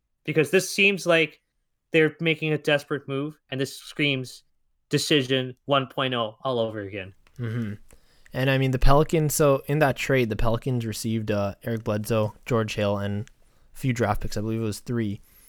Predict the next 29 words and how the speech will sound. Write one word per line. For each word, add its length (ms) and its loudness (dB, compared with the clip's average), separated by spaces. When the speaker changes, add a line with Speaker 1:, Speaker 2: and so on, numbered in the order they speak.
Speaker 2:
And, 320 -2
Speaker 1:
Mm-hmm. 100 0
Speaker 2:
uh, 120 -2
the 140 -4
Bucks 340 -2
received, 400 -4
you 80 -2
know, 120 0
Jrue 240 0
Holiday. 540 0
And 200 0
then 220 0
in 140 0
a 40 0
sign 300 2
and 60 0
trade, 240 2
they 120 0
got 360 -2
Bogdan 460 -2
Bogdanovic. 640 -6
So 200 -2
that 260 0
starting 380 4
five 380 -2
is 120 -4
looking 280 -4
a 80 -6
lot 600 -2